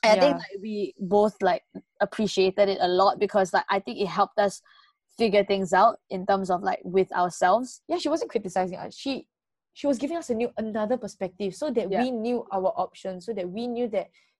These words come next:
Speaker 2: it's not too late to go back or what, like, go back
Speaker 1: Yeah.
Speaker 2: to liking guys or what, like.
Speaker 1: Mm-hmm.
Speaker 2: So it's just trying to tell us, like, there is this, there's still this way. Doesn't mean that just because you're in secondary school and there's all girls means you have to like girls.
Speaker 1: Yes, correct.
Speaker 2: It's just trying to
Speaker 1: Yeah.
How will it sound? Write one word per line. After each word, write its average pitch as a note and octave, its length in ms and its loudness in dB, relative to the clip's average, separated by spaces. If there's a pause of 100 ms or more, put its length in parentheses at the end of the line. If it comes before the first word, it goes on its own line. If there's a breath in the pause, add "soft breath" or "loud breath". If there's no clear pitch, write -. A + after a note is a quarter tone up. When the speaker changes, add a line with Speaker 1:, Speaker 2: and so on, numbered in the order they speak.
Speaker 2:
it's - 120 -20
not A3 140 -10
too A#3 60 -8
late G#3+ 140 -6
to F#3 60 -8
go F#3+ 180 -4
back G3+ 340 4
or F3+ 100 2
what, F3+ 160 2
like, F3 180 -4
go G3+ 100 -2
back G#3 140 -2
Speaker 1:
Yeah. E3+ 120 0
Speaker 2:
to F3 60 -4
liking F3+ 220 -8
guys A3 400 0
or E3+ 80 -6
what, E3+ 240 -4
like. F3 200 -8
Speaker 1:
Mm-hmm. G3+ 160 -12 (180)
Speaker 2:
So - 120 -10
it's A3+ 80 -6
just C#4+ 140 -6
trying A#3+ 140 -8
to G3+ 80 -6
tell G3 160 -4
us, G3+ 180 -6
like, - 180 -8 (300)
there A3+ 300 -2
is B3 240 -4
this, D#4 380 -10 (120)
there's B3 220 -4
still D#4 320 -6
this A#3+ 240 -6
way. F3+ 220 0
Doesn't A3+ 240 -2
mean D#4+ 120 -10
that A3 200 -4
just A3+ 180 -14
because G3 300 -8
you're E3+ 80 -6
in E3 80 -10
secondary F3 360 -10
school F3 180 -10
and E3 100 -6
there's D#3+ 160 -12
all E3 120 -4
girls E3 280 -4
means F3+ 160 -12
you F#3+ 160 -4
have F#3+ 260 -10
to - 80 -16
like E3 260 -12
girls. A#3 220 -2
Speaker 1:
Yes, G#3 300 2
correct. F#3+ 360 -2
Speaker 2:
It's G#3+ 120 -10
just C#4+ 160 -6
trying - 160 -6
to A3+ 40 -2
Speaker 1:
Yeah. G3+ 40 -8